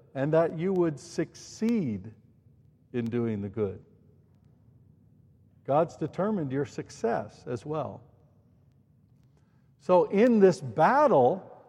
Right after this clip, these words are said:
that we're in, this battle with sin, you see what God has done. He's taken us out of the fight, in a sense.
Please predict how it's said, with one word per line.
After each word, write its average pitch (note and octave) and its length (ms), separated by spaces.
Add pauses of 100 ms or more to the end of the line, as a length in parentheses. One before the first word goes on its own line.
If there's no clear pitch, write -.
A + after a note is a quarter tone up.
(120)
that D3+ 220
we're D3 220
in, D#3 440
this D3 180
battle D#3+ 420
with C3+ 160
sin, D3 600 (1700)
you C#3 140
see C4+ 360
what E3 260
God D#3+ 260
has D3 160
done. G3+ 340
He's D#3 260
taken F#3 400
us D#3 220 (140)
out A#3+ 340
of C#3+ 260
the C#3 80
fight, E3+ 500 (200)
in A#2 140
a A2+ 60
sense. A#2 640